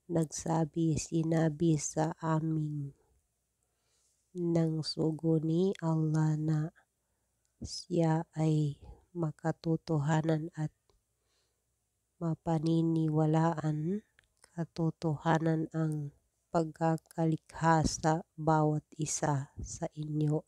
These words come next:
ay inipon sa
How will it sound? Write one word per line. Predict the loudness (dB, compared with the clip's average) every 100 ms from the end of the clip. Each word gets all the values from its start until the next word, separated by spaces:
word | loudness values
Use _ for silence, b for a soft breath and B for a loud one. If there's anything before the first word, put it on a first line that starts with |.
| -6
ay | -2 -2 -4 _ b b b b b _ _ _ _ _ _
inipon | 0 2 2 0 _ -4 -2
sa | -4 -2 0 0